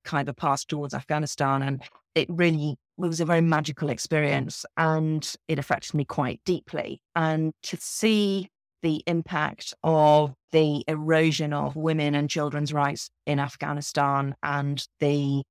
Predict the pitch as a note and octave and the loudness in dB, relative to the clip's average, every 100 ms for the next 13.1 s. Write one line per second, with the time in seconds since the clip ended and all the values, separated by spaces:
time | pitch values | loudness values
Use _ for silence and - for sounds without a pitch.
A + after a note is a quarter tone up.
0 | _ _ _ _ - E3 - E3 D3+ D#3 | _ _ _ _ 2 2 4 -2 -2 -4
1 | C#3 D#3 D3 D3 C#3+ C#3 C#3 - _ - | 0 4 6 4 2 2 -2 -4 _ -6
2 | - - G#3+ - D3+ - D3 - - - | -6 -2 -2 0 -2 -2 -6 -4 -6 -6
3 | C#3+ C#3+ C3+ D3 C#3 C#3+ C#3 C3+ C3 - | -4 -4 0 0 0 0 0 0 -2 2
4 | D3 C#3+ C#3 C#3 D3 C3+ C3+ - C#3+ - | 4 4 2 0 -2 -2 -4 -4 -2 -2
5 | D3 - C#3 - C#3 C#3 _ _ _ - | -6 -8 -8 -6 -6 -8 _ _ _ -4
6 | C#3+ - D#3+ D3+ C#3 C#3+ C#3 C3+ C#3+ C3 | -4 -4 -6 -6 -2 2 2 0 -4 -4
7 | - C#3+ C#3 C#3 _ - E3 D3+ D3 D#3 | -8 -10 -10 -14 _ -2 2 2 2 2
8 | D3+ C#3+ C#3 D#3+ D3+ C#3+ D3 D3 C#3+ D3 | 2 0 0 -2 0 0 2 2 0 -2
9 | C#3+ C3 C#3+ C3 - C3 - B2+ - - | -2 -2 -4 -8 -8 -8 -6 -8 -8 -8
10 | - - - - - - E3+ E3 D#3+ - | -8 -8 -10 -10 -14 2 4 4 0 -6
11 | - F3 - - - E3 E3 G3 A#3 G#3+ | -4 -4 -4 -8 -2 -2 0 2 4 4
12 | G3+ G3 F#3 F#3+ F#3 F#3+ F#3+ F3+ F3 - | 2 4 6 6 2 -4 2 4 4 2